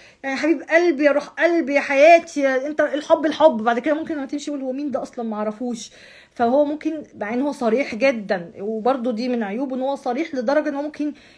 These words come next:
يقول لك الكلام كده لدرجة ايه، إيه، تضايقك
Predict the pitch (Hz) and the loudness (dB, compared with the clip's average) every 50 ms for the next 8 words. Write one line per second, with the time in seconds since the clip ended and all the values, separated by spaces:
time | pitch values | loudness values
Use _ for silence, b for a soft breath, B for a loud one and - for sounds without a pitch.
0 | B B 226 277 294 311 294 285 269 285 - 262 233 226 - - 240 226 247 285 | B B -2 0 0 2 2 0 0 -2 -4 -4 -4 -4 -4 -2 0 0 2 0
1 | 294 - - 302 285 269 247 214 262 277 269 240 285 - - 269 285 302 302 B | 0 -2 -4 -2 -2 -2 -2 -2 -2 -2 -2 -4 -6 -10 -8 -8 -8 -8 -8 B
2 | B B B B _ - 220 220 220 220 - _ - 240 202 302 294 285 - 190 | B B B B _ -6 -4 -4 -4 -6 -8 _ -4 0 4 6 4 4 4 0
3 | 190 | -12